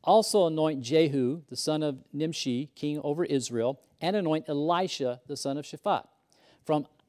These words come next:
Abel Meholah to succeed you as prophet." Jehu is gonna put to death any who escape the sword of Hazael. Elisha will put to death anyone who escapes the sword of Jehu. Here it is. Look at verse eighteen.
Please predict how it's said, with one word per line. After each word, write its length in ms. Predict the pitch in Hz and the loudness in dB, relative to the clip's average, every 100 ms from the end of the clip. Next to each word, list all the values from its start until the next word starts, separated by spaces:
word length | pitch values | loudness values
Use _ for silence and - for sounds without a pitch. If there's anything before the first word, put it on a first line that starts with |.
| _ _ _ _ | _ _ _ _
Abel 580 | 151 170 190 196 202 165 - | 0 6 8 8 6 0 -10
Meholah 520 | 143 139 175 127 170 - - | -2 2 4 4 0 -8 -16
to 100 | 139 | -10
succeed 520 | 156 - - 196 165 | -8 -4 -2 -2 -2
you 300 | 175 175 175 _ _ _ _ | 2 2 0 _ _ _ _
as 580 | - 151 151 151 - - - _ _ _ | -2 2 2 0 -4 -8 -12 _ _ _
prophet." 420 | - 143 120 - - _ _ _ _ _ _ _ _ _ _ _ | 0 2 2 -2 -20 _ _ _ _ _ _ _ _ _ _ _
Jehu 420 | 123 185 226 156 | 4 6 8 6
is 120 | 165 175 | 4 2
gonna 160 | 165 | -4
put 160 | - 160 | -4 -6
to 80 | 139 | 2
death 200 | 160 156 | 4 4
any 180 | 165 | 0
who 80 | 160 | 0
escape 360 | 139 - 160 147 | -2 -2 -2 -2
the 80 | 131 | -4
sword 300 | - 143 123 | -2 0 -2
of 140 | 117 | -4
Hazael. 520 | 135 135 131 165 185 | -4 -4 0 2 2
Elisha 460 | 123 117 139 170 151 | 0 -2 -2 -2 -2
will 100 | 135 | -4
put 180 | 143 135 | -6 -8
to 60 | |
death 220 | 127 139 135 | 0 0 0
anyone 280 | 135 135 | -2 -2
who 40 | 127 | -4
escapes 320 | 117 131 123 | -4 -6 -4
the 80 | 127 | -6
sword 240 | - 139 | -4 -2
of 80 | 175 | -2
Jehu. 460 | 165 226 180 131 107 _ - - - _ _ _ _ | 2 2 2 -2 -4 _ -20 -20 -20 _ _ _ _
Here 180 | - 143 | 2 4
it 60 | 151 | 6
is. 280 | 117 - | 2 0
Look 140 | 143 139 | -6 -4
at 80 | 135 | -2
verse 180 | 143 | 0
eighteen. 420 | 143 135 - 117 | 0 -2 -2 -8